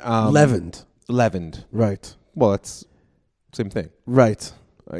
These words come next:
Speaker 1: the, and I think that the reason I mentioned, I think, is that
Speaker 2: There are two exclusions to the leaven prohibition, but most of the time you're not allowed to bring leaven.
Speaker 1: Well, not, no, neither of them is brought actually on the altar.
Speaker 2: Mm-hmm.
Speaker 1: There is a hakasha. There, there, there are breads that are brought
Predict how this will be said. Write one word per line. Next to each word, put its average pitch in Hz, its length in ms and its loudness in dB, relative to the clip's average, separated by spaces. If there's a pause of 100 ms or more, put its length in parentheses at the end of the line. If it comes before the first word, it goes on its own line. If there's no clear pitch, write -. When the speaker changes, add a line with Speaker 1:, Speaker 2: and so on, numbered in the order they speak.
Speaker 1:
the, 117 320 -2
and 123 120 -4
I 131 260 -2
think 139 160 -2
that 120 160 2
the 123 80 0
reason 123 280 2
I 107 60 0
mentioned, 127 300 -2
I 101 40 -2
think, 110 140 -6
is 104 120 -6
that 101 120 -2
Speaker 2:
There 147 100 8
are 156 160 8
two 214 220 4
exclusions 156 540 4
to 143 100 2
the 131 100 4
leaven 127 300 0
prohibition, 104 720 -4 (240)
but 113 160 -2
most 123 280 2
of 117 100 -6
the - 60 -12
time 110 160 -4
you're 110 100 -2
not 110 100 -4
allowed 101 200 -8
to 104 60 -10
bring 95 200 -8
leaven. 95 320 -8
Speaker 1:
Well, 107 120 -4
not, 127 340 2
no, 117 140 2
neither 110 280 0
of 98 80 0
them 90 80 -6
is 85 120 -8
brought 90 360 -6
actually 90 420 -12
on 117 160 0
the 92 80 -2
altar. 80 260 -6
Speaker 2:
Mm-hmm. 117 400 -8
Speaker 1:
There 113 120 2
is 120 120 2
a 101 60 -4
hakasha. 95 600 -4
There, 90 240 -8
there, 92 340 -8
there 92 160 -6
are 90 40 -8
breads 101 440 -8
that 95 100 -10
are 90 100 -8
brought 90 260 -8